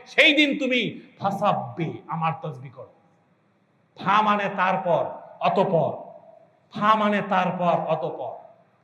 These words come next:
জীবনের পঞ্চাশ ষাট বছর চেষ্টা করে যেদিন আমার কোরআনকে তুমি বিজয়ী দেখতে পারবা,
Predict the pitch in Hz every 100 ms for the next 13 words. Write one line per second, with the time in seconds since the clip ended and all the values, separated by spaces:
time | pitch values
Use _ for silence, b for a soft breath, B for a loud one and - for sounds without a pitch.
0 | _ _ _ _ _ - 151 233 226 220
1 | 196 214 214 214 208 - 208 208 156 202
2 | 196 190 196 196 196 185 190 170 123 -
3 | b b b 143 226 226 220 196 196 185
4 | 196 226 254 240 240 214 170 180 208 202
5 | 180 185 165 180 202 285 - -